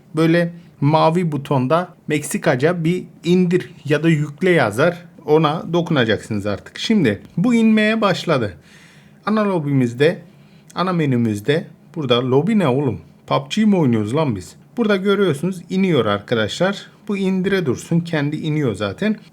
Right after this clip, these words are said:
Bu inerken siz App Store'unuzu tekrar Türkiye olarak değiştireceksiniz. Her şeyi en baştan yapacaksınız. Hani Meksika'ya değiştirdiniz ya, bu sefer Türkiye olarak değiştireceksiniz. Kafa işaretine dokundunuz. İsminize dokundunuz.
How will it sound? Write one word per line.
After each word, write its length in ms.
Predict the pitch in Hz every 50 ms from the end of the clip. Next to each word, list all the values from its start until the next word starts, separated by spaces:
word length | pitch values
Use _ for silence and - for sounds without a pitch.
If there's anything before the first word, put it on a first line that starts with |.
| - -
Bu 160 | 208 285 285
inerken 680 | 254 247 233 247 247 240 226 - - 214 202 220 233 - - - -
siz 380 | - - 254 240 233 226 - - - - - 233
App 120 | 240 247 -
Store'unuzu 720 | - - - 196 180 170 170 165 151 170 233 285 277 -
tekrar 480 | - - 254 240 - - 220 220 240 233 - - -
Türkiye 640 | - - 226 226 202 - - - 214 196 175 160 127
olarak 640 | - 143 131 127 123 117 131 196 220 - - - 151
değiştireceksiniz. 1080 | 143 143 139 135 - - - 135 131 123 135 117 - - - 110 101 95 - - - - - -
Her 180 | - 240 269 247
şeyi 320 | 190 - - 220 220 226
en 240 | 226 226 220 208 202
baştan 340 | 202 190 165 - - 202 202
yapacaksınız. 840 | 202 190 165 143 - 127 120 117 117 - - - 165 202 214 214 - - - - - - - -
Hani 180 | - 170 175 175
Meksika'ya 580 | 175 175 165 - - - - 202 185 175 170
değiştirdiniz 720 | 170 170 175 170 170 - - 180 180 214 240 240 220 156 123
ya, 180 | 110 104 117
bu 80 | 156 175
sefer 420 | 170 208 180 - 202 214 - -
Türkiye 380 | - - 269 269 262 - 202 170
olarak 420 | 147 123 107 101 98 98 92 -
değiştireceksiniz. 840 | - 110 101 90 - - 107 104 95 101 95 87 - - 101 95 - -
Kafa 280 | - 190 185 - 208 190
işaretine 600 | 160 - - 160 127 110 104 - 143 151 156 151
dokundunuz. 640 | 147 127 - - 127 113 110 101 98 87 - - - _ -
İsminize 540 | 180 170 - - 156 139 123 110 120 147 156
dokundunuz. 580 | 156 139 139 - 131 123 127 120 107 95 85